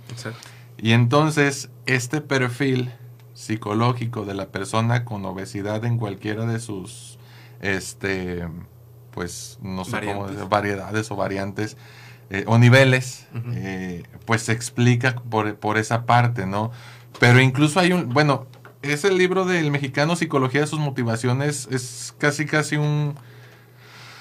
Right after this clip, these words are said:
Speaker 2: pues una explicación muy completa,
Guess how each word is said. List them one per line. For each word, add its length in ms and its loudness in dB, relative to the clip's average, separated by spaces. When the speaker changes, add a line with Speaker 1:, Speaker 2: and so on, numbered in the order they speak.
Speaker 2:
pues 180 2
una 160 4
explicación 1000 4
muy 380 4
completa, 760 0